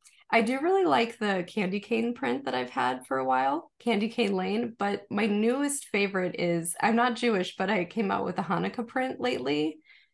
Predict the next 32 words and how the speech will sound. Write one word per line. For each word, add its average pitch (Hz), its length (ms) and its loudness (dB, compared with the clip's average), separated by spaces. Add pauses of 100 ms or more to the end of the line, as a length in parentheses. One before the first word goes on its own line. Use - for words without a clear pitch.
(240)
And 220 180 4
I've 196 200 4
gotten 277 200 2
a 277 100 2
lot 240 160 6
of 226 100 -2
great 226 260 2
feedback 185 380 0
about 165 320 4
it. 151 240 -2 (280)
Mostly, 277 420 4
I 240 100 6
think 240 440 0 (100)
it's 220 180 -2
a 190 280 2
hole 359 280 2
in 233 120 2
the 220 60 2
market 220 440 0
that 175 120 2
a 175 40 2
lot 175 220 4
of 185 80 -4
people 185 640 -2 (440)
haven't 190 280 -2
really 185 280 4
been 175 200 0
exploring, 180 680 0
making 185 480 0
as 185 200 -2
much 180 300 -4
Jewish, 180 540 -2